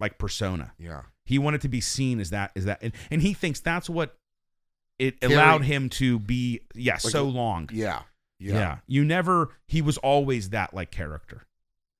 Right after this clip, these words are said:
Speaker 2: That's pretty cool.
Speaker 1: Yeah. But also, you know, I mean, some wrest-, like, like Hulk Hogan. Well, he was Hulk Hogan. I mean,
Speaker 2: Yeah,
Speaker 1: he
Speaker 2: yeah.
Speaker 1: wasn't really, I mean, it was a character, I guess.
Speaker 2: He was like, "Eat your vitamins."
Speaker 1: Yeah, but
Speaker 2: And,
Speaker 1: like,
Speaker 2: like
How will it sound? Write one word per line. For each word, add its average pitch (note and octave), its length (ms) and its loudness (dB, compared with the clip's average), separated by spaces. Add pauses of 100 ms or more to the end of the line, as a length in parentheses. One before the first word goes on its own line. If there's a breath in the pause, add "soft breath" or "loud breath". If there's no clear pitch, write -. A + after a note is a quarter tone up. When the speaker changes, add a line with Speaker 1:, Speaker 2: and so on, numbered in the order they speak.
(120)
Speaker 2:
That's G2 220 -8
pretty F2+ 240 -8
cool. D#2 320 -12
Speaker 1:
Yeah. E2 360 -4 (180)
But A3+ 100 2
also, A3+ 640 2 (100)
you C4+ 120 -6
know, F#3 260 0
I G3+ 60 -2
mean, G#3 180 0
some A#3+ 500 -4
wrest-, B2+ 280 -2
like, G#3 160 -2
like A3 100 2
Hulk A#3 240 0
Hogan. C3+ 520 2 (500)
Well, A#3+ 80 -2
he A3+ 100 2
was A#3+ 140 0
Hulk A3 220 2
Hogan. E3 520 -2
I D3 80 -2
mean, F3+ 200 2
Speaker 2:
Yeah, F#2+ 80 -4 (200)
Speaker 1:
he C4 100 -10
Speaker 2:
yeah. C#4 100 -6
Speaker 1:
wasn't A#3+ 220 0
really, G3+ 160 -4
I - 20 -2
mean, A3 180 0
it F3+ 220 -8
was A3+ 120 -2
a D#3+ 60 -2
character, A2 580 0
I E2 80 -2
guess. G#2 360 -2
Speaker 2:
He F#3 40 2
was D#3+ 120 2
like, C3 100 -2
"Eat E3 160 -2
your E3 80 2
vitamins." B2 680 4
Speaker 1:
Yeah, F3 420 2
but D3 180 0
Speaker 2:
And, - 80 -4
Speaker 1:
like, F#3 100 0
Speaker 2:
like F3 400 -4